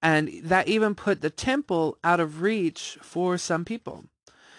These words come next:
The outer areas of the temple were basically meant for certain people to enter into,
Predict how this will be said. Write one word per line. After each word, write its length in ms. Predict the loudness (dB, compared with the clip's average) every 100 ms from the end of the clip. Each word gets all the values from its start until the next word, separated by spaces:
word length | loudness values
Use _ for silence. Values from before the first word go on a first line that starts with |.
| -20 -20 _ -4
The 100 | 2
outer 240 | 4 4
areas 580 | 4 4 4 4 2 0
of 160 | -4 -4
the 100 | -4
temple 340 | -4 -2 -2
were 100 | -2
basically 580 | 0 0 0 -2 0 0
meant 360 | 0 -2 -4 -12
for 640 | -16 -4 0 2 2 0
certain 400 | -4 -2 -2 -4
people 340 | -8 -10 -8 -8
to 180 | -8
enter 340 | -8 -6 -6 -6
into, 880 | -4 -6 -6 -8 -4 0 0 -2